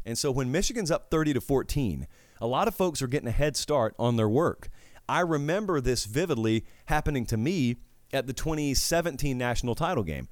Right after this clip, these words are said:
When Georgia led Alabama at the half, we started to get a head start on preparing the production elements for our post-game live shot. I was in local news at the time to talk about Georgia winning their first title since nineteen eighty,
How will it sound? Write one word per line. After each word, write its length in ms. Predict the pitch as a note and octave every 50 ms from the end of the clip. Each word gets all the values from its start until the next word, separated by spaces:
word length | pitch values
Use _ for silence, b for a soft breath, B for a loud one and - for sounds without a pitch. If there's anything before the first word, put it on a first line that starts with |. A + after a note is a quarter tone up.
| b b b
When 180 | - C3 C3 B2
Georgia 360 | A2+ C3+ D#3 E3+ D#3 C3+ C#3
led 200 | C3 C3 C3 C3
Alabama 540 | C3 C3 C3 A#2+ A2+ A#2 C3 D3+ D#3+ D#3 -
at 200 | - A#2 - -
the 80 | - -
half, 540 | - D#3+ F3+ G#3 F#3 A#2+ G2+ G#2+ - - - b b b b b b b b b -
we 240 | A2+ A#2+ F#2+ A3 A#3+
started 440 | - - - E3+ D#3+ D#3 C#3+ C3+
to 80 | - C#3+
get 140 | B2 B2+ A#2+
a 40 | A2
head 200 | - C#3 C3+ -
start 560 | - - - E3 F3+ E3+ C3+ - - - - - - - -
on 280 | C3+ C#3 C3+ C3 B2
preparing 720 | - - - C#3 - - - - D#3+ E3+ F3 E3+ D#3 C#3
the 100 | B2+ A#2
production 460 | G#2+ - G#2+ A2 D#3 G3+ G3+ - C#3 A#2+
elements 340 | G#2+ G#2 A2 A2+ A#2+ G#2
for 120 | - B2 A#2+
our 100 | A2 G#2+
post-game 540 | - - D#3+ G3+ G3 - - B2+ A#2 A2 G#2
live 340 | G2+ A2 B2+ D3+ F#3+ G#3+ D3
shot. 240 | - - F2 E2+ F#2+
I 60 | G#2+
was 100 | B2 A#2+
in 100 | C3 A#2+
local 280 | A#2 B2+ C3 - A#2+
news 260 | A2 A2+ C3 E3 D#3+ B2
at 60 | -
the 60 | -
time 260 | - A2 G#2 G#2+ A2 b b b b b b b b b b b b
to 100 | - E3
talk 240 | - F3+ F3+ F3+ F3+
about 180 | E3+ D3+ A#2
Georgia 360 | A#2 A#2+ E3 G3 A3 F3 D3+
winning 300 | C3 B2+ C#3+ D#3 D#3+ D3
their 100 | C3+ C3
first 260 | A#2+ - D3+ D3+ - -
title 300 | - D#3 F3 G3+ D#3 B2
since 200 | - C3+ A2+ B2+
nineteen 360 | C#3 C3+ A#2+ A2 B2+ A#2+ A2+
eighty, 300 | B2+ F3 G3+ - D3+